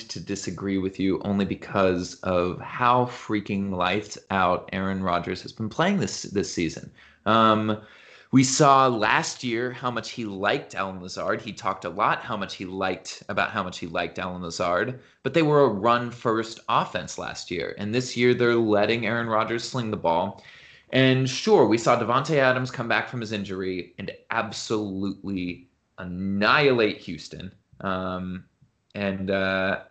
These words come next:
and, but he, but there are going to be much better defensive back situations moving forward that the Packers are going to have to, have to be dealing with. I mean, uh, well, Minnesota isn't one, <laughs> so,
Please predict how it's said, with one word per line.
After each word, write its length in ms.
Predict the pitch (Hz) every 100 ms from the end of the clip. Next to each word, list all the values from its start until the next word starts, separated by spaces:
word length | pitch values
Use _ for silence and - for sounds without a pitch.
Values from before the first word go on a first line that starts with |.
| _ _ _ _ _ _ _ _ _ _ -
and, 520 | 117 113 113 113 - - - - - - - 50 50 _ _ _ -
but 260 | 127 160 160
he, 200 | 143 131
but 260 | 139 160 139
there 160 | 165
are 40 | 170
going 240 | 170 165
to 100 | 151
be 440 | - 156 151 123
much 580 | 110 117 120 127 123 -
better 240 | 127 127 98
defensive 480 | 117 117 107 98
back 200 | 113 120
situations 1000 | - 110 101 98 98 - 95 92 92 - _ -
moving 300 | 110 104 98
forward 600 | - 131 139 113 98 95
that 120 | 101
the 60 | -
Packers 460 | 95 92 95 92
are 20 |
going 220 | 90 95 95
to 100 | - -
have 200 | - -
to, 100 | -
have 140 | 107 -
to 80 | 101
be 100 | 107
dealing 380 | 147 196 104
with. 200 | 60 - -
I 60 |
mean, 400 | 101 101 101 101 - - _ -
uh, 180 | 95 95
well, 220 | 131 131
Minnesota 500 | 120 170 139 120 95
isn't 260 | 85 - 95
one, 240 | 95 -
<laughs> 0 |
so, 1200 | - - - - - - - 165 123 - 143 113